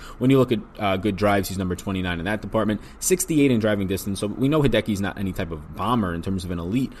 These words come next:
guy off the tee in that regard, but you're getting him sixty-eighth out of a hundred fifty-six person field. It's okay, especially when he's getting those good drives in there.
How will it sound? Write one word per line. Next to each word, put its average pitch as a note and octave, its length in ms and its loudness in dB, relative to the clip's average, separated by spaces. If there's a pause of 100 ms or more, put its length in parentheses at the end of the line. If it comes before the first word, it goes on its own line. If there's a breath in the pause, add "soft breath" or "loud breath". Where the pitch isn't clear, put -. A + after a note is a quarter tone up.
(120 loud breath)
guy G#2 220 0
off F#2 160 -2
the - 80 -6
tee G2+ 460 0
in F2 260 -6 (840)
that C3+ 200 2
regard, G2 380 2
but F#2+ 140 -4
you're G2 100 -2
getting A2+ 240 0
him G2+ 140 -2
sixty-eighth F#2+ 560 -2
out F2+ 80 -2
of E2+ 60 -6
a E2+ 40 -6
hundred F2+ 300 -4
fifty-six F2+ 440 -8
person E2+ 280 -6
field. G#2+ 340 0
It's - 220 -8
okay, G#2+ 440 0
especially F#2 400 -6
when F2 120 -4
he's E2+ 120 -6
getting F2 240 -6
those E2 160 -8
good E2+ 140 -6
drives E2+ 300 -4
in A#2 80 2
there. A2 220 0